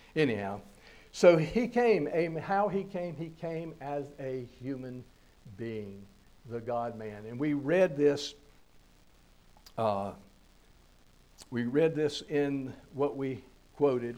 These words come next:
Let me read it to you again. "Begotten from the Father before all ages, God from God,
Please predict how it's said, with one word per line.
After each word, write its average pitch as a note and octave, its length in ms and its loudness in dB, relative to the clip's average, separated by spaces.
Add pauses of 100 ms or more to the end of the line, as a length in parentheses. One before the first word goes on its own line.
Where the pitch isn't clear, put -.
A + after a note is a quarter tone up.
(160)
Let C3 100 -10
me B2+ 100 -6
read C3 200 -4
it B2+ 140 -10
to B2+ 100 -8
you A#2+ 140 -4
again. A2 460 -8 (2500)
"Begotten E3 460 6
from G3+ 160 2
the G3 80 4
Father F#3+ 400 4
before F#3 380 0
all F3 240 4
ages, E3 360 0
God E3+ 480 6
from G#3 220 0
God, A2 400 -6